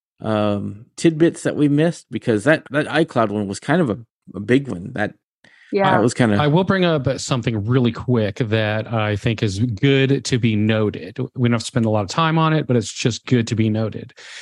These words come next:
Speaker 3: Um, I was not gonna update to the Watch nine, but there's two features that make me want to upgrade to it, which I feel are pretty major. And the first one is that Siri is going to be local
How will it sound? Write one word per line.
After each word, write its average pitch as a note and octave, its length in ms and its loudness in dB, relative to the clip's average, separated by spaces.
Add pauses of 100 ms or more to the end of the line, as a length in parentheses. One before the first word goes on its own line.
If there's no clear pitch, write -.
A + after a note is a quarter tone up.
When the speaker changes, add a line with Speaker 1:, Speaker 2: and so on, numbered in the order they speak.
(540)
Speaker 3:
Um, A2 580 2 (260)
I D3 200 2
was F3 180 2
not C3+ 260 2
gonna A#2+ 200 2
update A#2 480 -2
to B2 140 0
the G#2+ 180 2
Watch A2+ 480 0
nine, G#2 640 -4 (340)
but B2 140 0
there's B2+ 160 0
two - 240 2
features A#2+ 680 0
that A#2 160 0
make B2+ 200 2
me A#2+ 120 2
want A#2 340 2
to - 140 -6
upgrade A2+ 460 -4
to A#2 200 -2
it, G#2+ 180 0
which B2+ 200 0
I A2 80 0
feel C#3 540 2
are A2+ 360 0 (300)
pretty C#3+ 260 2
major. A2 640 0
And A2 300 0 (240)
the A2 220 2 (120)
first A3 300 2
one A#2 320 2
is A2+ 400 2 (260)
that A#2+ 200 -2
Siri D#3+ 560 2
is C3 260 0
going B2 180 2
to - 100 -10
be A#2 120 0
local B2+ 600 2